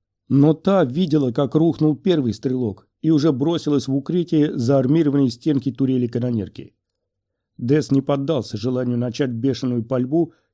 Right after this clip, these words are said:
и повёл прицелом по узкому кругу, тщетно ища возможность сделать точный выстрел. Звук бластерного огня прогремел в ночи, вторя криком и топоту ног,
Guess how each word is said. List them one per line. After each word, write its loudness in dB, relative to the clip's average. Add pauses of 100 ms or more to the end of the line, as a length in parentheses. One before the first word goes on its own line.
(120)
и 2
повёл -2
прицелом -4
по -8
узкому -2
кругу, -4 (200)
тщетно -2
ища -4
возможность 0
сделать -4
точный -2
выстрел. -6 (680)
Звук 0
бластерного 0
огня 0
прогремел 2
в -2
ночи, -2
вторя 0
криком -2
и -6
топоту 0
ног, 0